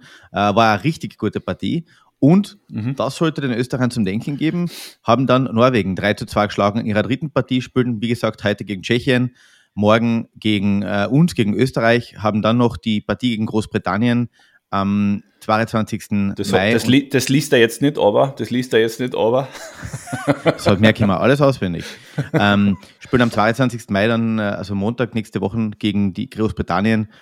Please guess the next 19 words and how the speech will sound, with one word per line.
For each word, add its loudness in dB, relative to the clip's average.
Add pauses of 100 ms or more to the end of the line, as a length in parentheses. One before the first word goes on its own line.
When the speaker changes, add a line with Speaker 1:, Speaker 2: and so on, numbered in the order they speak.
(220)
Speaker 1:
und -2
zum -2
Abschluss -4
des -10
Grunddurchgangs -4 (100)
gegen -4
die 0
Schweden. -2
Also -6
die -4
haben 0
schon -2
noch -2
auch -4
mit -6
Tschechien -4
und -2
Schweden -4
zwar, -2